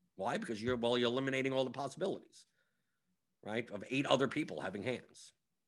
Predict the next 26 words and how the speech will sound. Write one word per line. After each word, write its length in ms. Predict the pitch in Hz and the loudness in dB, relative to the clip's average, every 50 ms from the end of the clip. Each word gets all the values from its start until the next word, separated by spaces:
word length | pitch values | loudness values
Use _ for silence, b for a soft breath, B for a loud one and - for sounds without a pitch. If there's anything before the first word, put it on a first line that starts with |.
| _ _ _ _ _ _ _ _ _ _ _ _ _ _ _ _ _ _ _ _ _ _ _ _ _ _ _ _ | _ _ _ _ _ _ _ _ _ _ _ _ _ _ _ _ _ _ _ _ _ _ _ _ _ _ _ _
All 160 | - 143 185 | 4 4 6
those 180 | 202 247 240 247 | 8 8 8 8
types 260 | - - - 254 - | 6 4 4 4 2
of 80 | 226 190 | 2 4
variables 460 | 226 269 320 285 233 110 120 113 120 | 4 4 4 4 2 2 0 0 0
exist 300 | 127 127 143 151 147 - | 0 -2 -4 -4 -4 -6
in 100 | 160 151 | -6 -4
D 100 | 160 170 | -4 -4
F 120 | 165 - | -2 -4
S. 320 | 233 - - - - - - _ _ _ _ _ _ _ _ _ _ _ _ _ _ _ _ _ _ _ _ _ _ _ _ _ _ _ _ _ - | -6 -6 -6 -10 -18 -20 -20 _ _ _ _ _ _ _ _ _ _ _ _ _ _ _ _ _ _ _ _ _ _ _ _ _ _ _ _ _ -4
So 140 | - 117 | -2 0
to 80 | 120 123 | 0 0
say, 300 | - - 240 247 160 117 | 2 4 6 6 6 6
like, 200 | 92 101 95 90 | 4 2 2 4
"Oh, 160 | 131 147 147 143 | 8 8 8 8
you 180 | 127 123 131 | 8 6 8
always 400 | 143 160 185 190 185 185 180 143 | 10 12 12 12 12 8 6 6
do 160 | 139 165 165 | 6 6 8
this 380 | 151 147 107 85 - - - - | 8 6 4 4 0 -6 -8 -2
or 140 | - 117 123 | 2 2 4
you 120 | 120 123 135 | 4 2 2
never 380 | 139 151 175 175 175 170 170 | 6 8 10 10 10 10 8
do 200 | 160 143 156 151 | 6 6 4 6
that," 340 | 143 147 135 110 90 - - _ _ _ _ _ _ _ _ _ _ _ _ _ _ _ _ _ - | 8 8 8 8 6 2 -4 _ _ _ _ _ _ _ _ _ _ _ _ _ _ _ _ _ -6
is 160 | 139 135 143 | -4 -2 4
wrong, 340 | 156 185 254 285 - 143 | 6 6 6 6 4 0